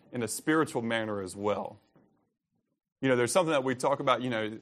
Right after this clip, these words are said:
it's like one of the reasons, it's certainly not the only reason to feed the poor, but one of the reasons that you feed the poor is because people who have starved to death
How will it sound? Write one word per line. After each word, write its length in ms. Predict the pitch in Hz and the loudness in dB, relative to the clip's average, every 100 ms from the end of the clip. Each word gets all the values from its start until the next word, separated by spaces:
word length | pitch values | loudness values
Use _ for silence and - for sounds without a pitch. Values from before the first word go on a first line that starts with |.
| _ _ | _ _
it's 120 | - 135 | -6 -4
like 140 | 123 | -2
one 300 | 131 160 214 | 0 2 4
of 60 | 180 | 2
the 60 | |
reasons, 480 | 156 156 127 123 104 | 2 0 0 -4 -4
it's 120 | 131 | -6
certainly 280 | - 151 156 | -4 -2 -2
not 180 | 143 127 | -2 -2
the 80 | 123 | -4
only 280 | 143 180 | -2 -2
reason 300 | 151 127 113 107 | -2 -2 -4 -8
to 60 | |
feed 240 | 101 131 107 | -6 -6 -6
the 80 | |
poor, 320 | 98 120 101 98 | -4 -2 -2 -2
but 140 | 113 | -2
one 160 | 135 190 | -2 -2
of 40 | |
the 60 | 147 | -2
reasons 320 | 139 127 113 | -4 -4 -8
that 140 | 117 | -10
you 60 | 113 | -12
feed 260 | - 160 131 | -8 -6 -6
the 80 | |
poor 380 | 110 175 165 110 - - - | -6 0 4 2 0 -8 -6
is 120 | 123 | -4
because 680 | 131 131 160 139 123 107 - _ _ _ - | -4 0 4 6 6 2 -12 _ _ _ -4
people 240 | 185 165 | -2 0
who 160 | 151 143 | 4 4
have 140 | 117 | 4
starved 400 | - 165 170 180 | 2 2 4 2
to 80 | 147 | 0
death 320 | 117 120 110 | 2 4 4